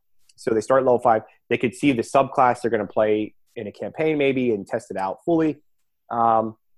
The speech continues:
and I, I knew if I provided a pre-gen, I would bias the player to pick it,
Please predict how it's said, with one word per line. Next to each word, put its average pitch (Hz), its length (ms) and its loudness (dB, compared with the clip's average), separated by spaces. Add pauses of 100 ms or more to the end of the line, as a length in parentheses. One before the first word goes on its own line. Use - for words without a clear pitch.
(420)
and 135 100 0
I, 127 280 2
I 131 120 2
knew 151 240 4
if 196 140 4
I 143 140 6
provided 127 460 2
a 117 60 4
pre-gen, 151 640 2 (460)
I 127 140 4
would 117 320 2
bias 120 520 2
the 101 120 -8
player 123 520 -2 (120)
to - 80 -8
pick - 300 -6
it, 180 180 2